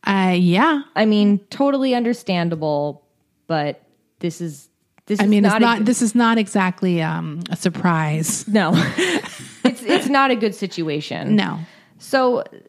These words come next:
Speaker 2: the child rearing duties often fell to her own parents, and she would just leave the house to go hang out with Missy. One day, the girls were hanging out at Missy's house, and they got into a huge fight. Karen was like,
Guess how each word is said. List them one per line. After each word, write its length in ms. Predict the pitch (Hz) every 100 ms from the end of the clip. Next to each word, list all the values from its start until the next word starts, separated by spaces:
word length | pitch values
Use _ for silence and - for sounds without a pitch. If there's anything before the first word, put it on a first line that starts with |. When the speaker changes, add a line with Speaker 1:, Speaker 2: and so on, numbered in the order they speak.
| _
Speaker 2:
the 160 | - 269
child 460 | - 311 294 294 226
rearing 400 | 214 208 208 196
duties 460 | 180 180 175 160
often 380 | - 170 - 170
fell 300 | 160 165 147
to 100 | 151
her 240 | 147 147 -
own 260 | 226 262
parents, 680 | 240 170 151 143 151 156 - -
and 240 | 156 156
she 140 | 151 175
would 120 | 170
just 200 | 160 156
leave 200 | 156 156
the 80 | 151
house 380 | 143 143 147 -
to 100 | -
go 180 | 143 147
hang 200 | 151 143
out 160 | 143
with 140 | 160 170
Missy. 520 | 175 165 - - 175 _ _ _ _ _ _ _ -
One 320 | 175 294 392
day, 360 | 277 226 214 214
the 80 | 190
girls 400 | - 131 175 -
were 100 | 226
hanging 300 | 240 247 240
out 140 | 240
at 100 | 247
Missy's 400 | 202 214 202 180
house, 460 | 170 143 139 143 - _ _
and 440 | 175 170 165 165 -
they 300 | - 156 165
got 160 | 208 240
into 220 | 220 208
a 60 | 190
huge 340 | 190 165 156
fight. 340 | - 147 123 - _ _ _ _ _
Karen 380 | - 226 233 240
was 160 | 226 185
like, 440 | 190 170 170 -